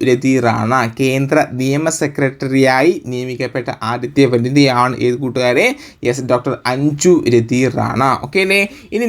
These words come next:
നെക്സ്റ്റ് വളരെ ഇമ്പോർട്ടൻ്റ് ആയ ക്വസ്റ്റ്യൻ ആണ്. പ്രധാനമന്ത്രി നരേന്ദ്രമോദി ഗുജറാത്തിലെ ജാംനഗറിൽ ഉദ്ഘാടനം ചെയ്ത വന്യജീ-, ജീവി പുനരധിവാസ കേന്ദ്രത്തിൻ്റെ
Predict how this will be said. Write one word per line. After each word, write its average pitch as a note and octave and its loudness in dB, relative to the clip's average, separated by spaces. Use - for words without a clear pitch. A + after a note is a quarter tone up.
നെക്സ്റ്റ് G#3 0
വളരെ F#3+ 0
ഇമ്പോർട്ടൻ്റ് F#3 0
ആയ F3+ 4
ക്വസ്റ്റ്യൻ F3+ 0
ആണ്. F3 2
പ്രധാനമന്ത്രി G3 2
നരേന്ദ്രമോദി E3+ 0
ഗുജറാത്തിലെ E3 0
ജാംനഗറിൽ F3 0
ഉദ്ഘാടനം C#3 0
ചെയ്ത C3+ 2
വന്യജീ-, F3 -2
ജീവി D3 6
പുനരധിവാസ F#3+ -2
കേന്ദ്രത്തിൻ്റെ C#3 -2